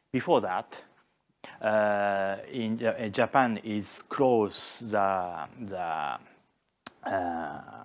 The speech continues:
close the country. So we have no communicate with other country. It's against the colo-, colonization of the European country.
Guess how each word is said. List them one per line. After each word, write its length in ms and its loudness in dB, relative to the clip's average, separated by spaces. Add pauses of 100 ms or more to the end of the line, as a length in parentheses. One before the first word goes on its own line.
(560)
close 280 6
the 60 2
country. 460 -2 (520)
So 280 4
we 220 2
have 240 0
no 220 0
communicate 680 0
with 220 -6
other 300 0
country. 540 -6
It's 240 -10
against 640 -2 (220)
the 140 0
colo-, 320 2 (100)
colonization 800 0
of 120 -8
the 120 -4
European 480 -2
country. 440 -6